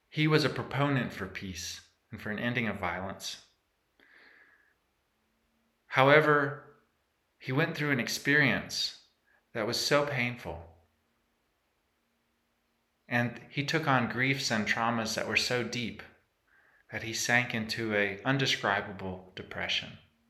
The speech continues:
and eventually into the life that he was leading when the peacemaker found him. This happened through the murder of his family.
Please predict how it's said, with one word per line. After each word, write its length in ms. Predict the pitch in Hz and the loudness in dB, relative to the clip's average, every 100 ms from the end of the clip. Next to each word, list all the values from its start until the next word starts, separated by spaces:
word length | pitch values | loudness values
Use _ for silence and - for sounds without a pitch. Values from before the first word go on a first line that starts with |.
| _ _ _ _ _ - | _ _ _ _ _ -4
and 300 | 101 101 - - | -2 -2 -10 -12
eventually 440 | 101 120 131 117 101 | -4 -2 0 0 -2
into 220 | 101 - | -2 -6
the 100 | 101 | -4
life 500 | 98 98 92 - - _ _ _ - | -2 -2 -2 -8 -16 _ _ _ -10
that 140 | 101 | -8
he 120 | - 107 | -6 -4
was 240 | 101 98 | -4 -4
leading 420 | 104 110 104 90 - - - _ _ - | -4 -4 -4 -4 -8 -18 -20 _ _ -8
when 120 | 107 | -6
the 60 | |
peacemaker 600 | 101 - 110 - 98 95 | -4 -6 -6 -6 -6 -6
found 360 | 90 90 92 95 | -8 -6 -6 -6
him. 140 | 85 85 - - _ _ _ _ _ _ _ _ _ _ _ _ _ _ - _ _ _ _ _ _ _ _ _ _ _ _ _ - | -8 -14 -16 -20 _ _ _ _ _ _ _ _ _ _ _ _ _ _ -20 _ _ _ _ _ _ _ _ _ _ _ _ _ 0
This 180 | 143 | 2
happened 480 | - 147 156 147 127 | 8 8 8 6 2
through 580 | - 131 131 131 127 127 - - _ _ _ _ _ _ _ | -2 -2 2 2 0 -8 -16 -20 _ _ _ _ _ _ _
the 80 | 117 | -2
murder 360 | 117 120 120 110 | 2 4 6 4
of 80 | |
his 200 | 95 101 | 2 -4
family. 480 | - 101 98 95 82 | -4 -4 -4 -4 -6